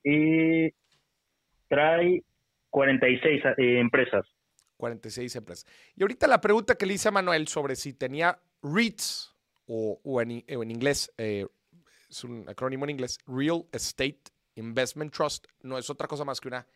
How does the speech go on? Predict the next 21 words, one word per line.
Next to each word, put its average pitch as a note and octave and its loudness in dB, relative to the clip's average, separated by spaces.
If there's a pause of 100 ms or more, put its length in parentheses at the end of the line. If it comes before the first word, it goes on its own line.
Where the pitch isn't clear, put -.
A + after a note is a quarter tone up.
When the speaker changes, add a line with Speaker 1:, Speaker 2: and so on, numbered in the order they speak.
(100)
Speaker 2:
fibra D3+ -2
inmobiliaria B2+ -2 (640)
en B2 -8
nuestro D3 -4
país, - -4 (220)
que - -6
es C3 -4
básicamente D#3 -2
algo F3+ 0
muy C#4+ 2
similar A3 4 (280)
a C#3+ 2
un E3+ 0
E F3+ 0
T E3+ 0
F, F3 -2
pero A#2+ -4 (240)
de A2+ -6
desarrollos A2+ -4
inmobiliarios, F2 -20
torres A2 -6